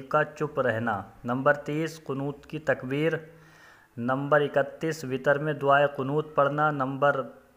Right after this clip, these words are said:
बत्तीस दोनों सजदों, दोनों ईदों के छः छः तकबीरें कहना। नंबर तैंतीस ईदैन में दूसरी रकत की तकबीर रुकू और उसकी तकबीर के लिए लफ्ज़ अल्लाहु अकबर कहना।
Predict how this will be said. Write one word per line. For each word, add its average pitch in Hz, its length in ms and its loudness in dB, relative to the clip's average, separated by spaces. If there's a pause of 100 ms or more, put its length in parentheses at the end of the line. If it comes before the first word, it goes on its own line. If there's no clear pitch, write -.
(120)
बत्तीस 135 760 -4
दोनों 143 360 0
सजदों, 135 720 -2
दोनों 156 360 4
ईदों 147 320 0
के 160 240 0
छः 147 240 -2
छः 151 240 -2
तकबीरें 139 500 0 (160)
कहना। 147 420 0 (840)
नंबर 139 400 6
तैंतीस 156 560 -4
ईदैन 143 480 0
में 160 440 -2
दूसरी 143 440 -4
रकत 143 440 0
की 160 180 -8
तकबीर 143 540 0
रुकू 147 460 -4
और 143 360 2
उसकी 147 360 -14
तकबीर 139 480 -4
के 139 140 -6
लिए 143 220 -4
लफ्ज़ 131 280 0
अल्लाहु 131 480 0
अकबर 135 320 0
कहना। 131 420 0